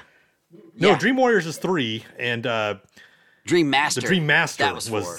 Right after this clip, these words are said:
Speaker 1: Dream Master was fourth one,
Speaker 2: Yeah.
Speaker 1: yes. Yeah, and I think that's what he was. He dressed up like the school nurse.
Speaker 2: Yeah, I think you're
Speaker 1: Robert
Speaker 2: right.
Speaker 1: Englund. It was really good. <laughs>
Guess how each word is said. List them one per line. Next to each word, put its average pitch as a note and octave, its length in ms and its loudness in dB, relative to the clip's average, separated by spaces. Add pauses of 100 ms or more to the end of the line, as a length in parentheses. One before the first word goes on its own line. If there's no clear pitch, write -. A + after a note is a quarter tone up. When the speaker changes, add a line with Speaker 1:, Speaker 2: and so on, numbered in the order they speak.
Speaker 1:
Dream C3 220 -4
Master B2+ 260 -6
was G2 160 -10
fourth F2+ 220 -10
one, F2+ 100 -8
Speaker 2:
Yeah. F#2 160 -6
Speaker 1:
yes. E2+ 340 -10
Yeah, G#2 160 -2
and G2 120 -6
I A2 60 0
think E3+ 200 -4
that's D#3 180 -4
what C#3+ 140 -2
he C3 60 -4
was. B2+ 240 -2
He A2+ 80 -10
dressed B2+ 260 -4
up A#2+ 140 -6
like G#2 160 -6
the G#2 80 -18
school A2+ 320 -10
nurse. G#2 180 -6
Speaker 2:
Yeah, A#2+ 240 2
I A2 60 -2
think A#2 260 -10
you're A2 80 -6
Speaker 1:
Robert G#2 160 -4
Speaker 2:
right. G#2+ 180 -6
Speaker 1:
Englund. G2 120 -14
It A#2 40 -10
was A2 80 -10 (140)
really C3+ 200 -6
good. F2 200 -14 (2000)
<laughs> - 240 -14